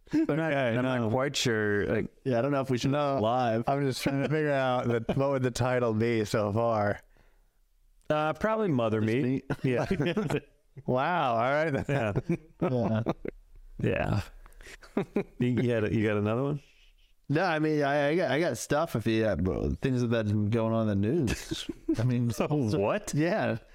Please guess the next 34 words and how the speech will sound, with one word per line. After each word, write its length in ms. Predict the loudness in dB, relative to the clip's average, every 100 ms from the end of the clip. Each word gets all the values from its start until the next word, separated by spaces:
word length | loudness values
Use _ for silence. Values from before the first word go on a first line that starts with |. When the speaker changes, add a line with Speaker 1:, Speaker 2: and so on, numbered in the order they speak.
| -12 -4
Speaker 3:
You 80 | -2
guys 320 | 0 0 0
heard 200 | -2 0
about 220 | 0 0
the 100 | 0
news? 440 | 2 2 0 -2 -8 -4
Speaker 2:
Yeah, 240 | 0 2
Speaker 3:
In 60 | 2
Speaker 2:
but 120 | 0 0
Speaker 3:
general? 420 | 0 0 0 0
Speaker 2:
<laughs> 60 | -2 -4 -6 -6 -6 -4 -6 -2
Speaker 3:
You 80 | 0
guys 140 | 2
hear 80 | 2
about 200 | 2 2
this, 220 | 0 0
uh, 220 | 0 2
the 120 | 2 2
whole 160 | 0
baby 400 | 2 2 2 2
D 200 | 2 2
N 100 | 2
A 160 | 2 0
thing 320 | 0 0 0
from 180 | 0 0
three 200 | 0 0
people? 480 | 0 0 0 0 -2 -4
You 100 | 0
guys 140 | 0 0
see 80 |
that? 260 | 0 0 0
Speaker 2:
What 120 | 2
happened 360 | 2 0 0 0
there? 240 | 0 -4